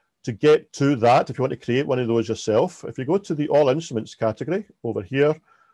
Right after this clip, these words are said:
and scroll right down to the bottom to Others and open that up, you'll see up there,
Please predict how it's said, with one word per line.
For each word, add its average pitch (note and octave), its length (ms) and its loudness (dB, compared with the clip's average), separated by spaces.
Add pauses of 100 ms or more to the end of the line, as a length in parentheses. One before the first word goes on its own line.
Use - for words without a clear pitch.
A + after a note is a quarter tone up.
(200)
and A2+ 120 -6
scroll A#2+ 360 -4
right D3 220 0
down D3 140 0
to - 40 -8
the G#2+ 80 -4
bottom A#2 440 2
to - 260 -12
Others D3+ 640 -2 (1040)
and G#2+ 100 -14
open A2+ 220 -6
that A2+ 160 0
up, B2 200 0 (760)
you'll A#2 100 -10
see C3 220 -8
up E3+ 160 -4
there, G#2+ 260 0